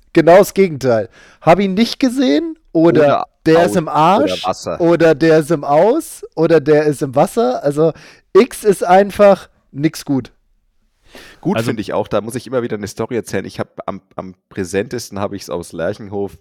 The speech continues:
Speaker 2: äh, B M W International Open, als es noch in Köln war, also als es abgewechselt wurde mit Köln und München. Und es ist mir oft passiert in meiner Karriere, aber das war, das wusste ich noch genau, das war dieses eine Paar fünf, Abschlag rechts gehauen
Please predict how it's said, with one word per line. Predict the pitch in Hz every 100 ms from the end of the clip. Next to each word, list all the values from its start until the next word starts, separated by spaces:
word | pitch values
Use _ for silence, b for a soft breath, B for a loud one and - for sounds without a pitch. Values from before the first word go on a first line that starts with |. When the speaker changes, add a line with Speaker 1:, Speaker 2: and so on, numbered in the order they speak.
| -
Speaker 2:
äh, | 67 87
B | 87
M | 90
W | 92
International | 90 87 87 - -
Open, | 101 90
als | 85
es | 85
noch | 87
in | 87
Köln | - 92 110 101
war, | 98 -
also | 90 87 -
als | - -
es | -
abgewechselt | - - 95 - 95 -
wurde | 90
mit | 85 82
Köln | - 95
und | 92
München. | 90 95 _ _ B B B B B B B B
Und | 101 98 -
es | 98
ist | 104
mir | 113 95
oft | 135 -
passiert | 131 127 123
in |
meiner | 123 120
Karriere, | - 110 110 123 123 -
aber | 95
das | 98 -
war, | 92 - -
das | 95 -
wusste | 120 110
ich |
noch | 101
genau, | 95 82 95
das | -
war | 82
dieses | 90 82
eine | 82 101
Paar | - 85
fünf, | - 110 131 _ b b b
Abschlag | 98 - - 92 -
rechts | 95 -
gehauen | 104 90 95 101